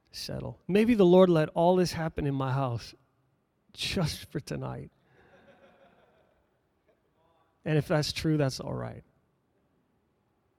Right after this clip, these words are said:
It's worth it. Don't settle. Don't settle. I wish I could say that a thousand times. Don't settle. Don't settle for ninety-five percent.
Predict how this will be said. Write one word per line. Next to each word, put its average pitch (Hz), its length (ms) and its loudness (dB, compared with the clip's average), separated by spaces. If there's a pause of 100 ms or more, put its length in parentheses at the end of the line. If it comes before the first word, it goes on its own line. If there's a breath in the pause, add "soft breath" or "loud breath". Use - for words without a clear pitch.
(100)
It's - 180 -14
worth - 300 -10
it. - 140 -14 (1800)
Don't 147 180 0
settle. 147 560 -2 (1160)
Don't 120 200 -4
settle. 135 380 -8
I 135 100 -2
wish 131 220 0
I 127 60 -4
could - 140 -10
say - 200 -8
that 127 160 -6
a 127 40 -6
thousand 117 460 -10
times. 113 480 -14 (800)
Don't 143 160 -8
settle. 127 480 -12 (440)
Don't 156 140 -8
settle 165 260 -6
for 147 140 -10
ninety-five 135 540 -8
percent. - 420 -12